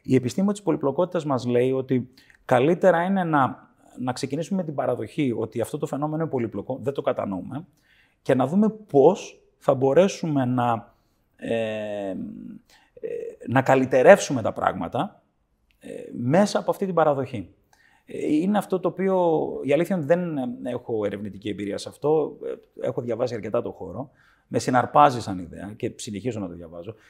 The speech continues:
Υπάρχουν θαυμάσιοι θεωρητικοί του χώρου και πιο πρακτικοί, και μεταξύ των οποίων και Έλληνας, ε, αλλά είναι κάτι το οποίο το συνδυάζω με την έννοια της ηγεσίας. Πώς;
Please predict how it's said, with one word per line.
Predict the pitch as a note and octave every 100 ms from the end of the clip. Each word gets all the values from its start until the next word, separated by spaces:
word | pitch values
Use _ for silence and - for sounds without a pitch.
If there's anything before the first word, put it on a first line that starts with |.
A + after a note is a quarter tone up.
| _
Υπάρχουν | - B2 B2+ D3+ B2+
θαυμάσιοι | - B2 A2+ A2 A#2+ C#3+ C3 A2+
θεωρητικοί | A2 F#2+ F#2+ G2 G#2
του | F#2+
χώρου | - G2+ F#2
και | F#2
πιο | F2+ F2+
πρακτικοί, | - F#2 E2+ G2 G#2+ C3 _ - _ _
και | - A2 G#2+ G#2 G2+
μεταξύ | G#2 -
των | B2
οποίων | G#2 B2 G#2+
και | G2+
Έλληνας, | F#2 F2+ A#2+ D#3 - _ _ _ _
ε, | - G#2+ G#2+ G#2 G2+ - - - - - - - _ _ _ _
αλλά | - A#2+ A#2 A2+ A2+
είναι | A#2+ E3+ F#3
κάτι | F3 F3+
το | E3
οποίο | B2+ F#3
το | F#3
συνδυάζω | - D3 C3+ C3+ E3 D#3
με | E3+
την | C3+ C#3+
έννοια | D3+ C#3
της | -
ηγεσίας. | B2 B2 B2+ G2+ -
Πώς; | A#2 F2 -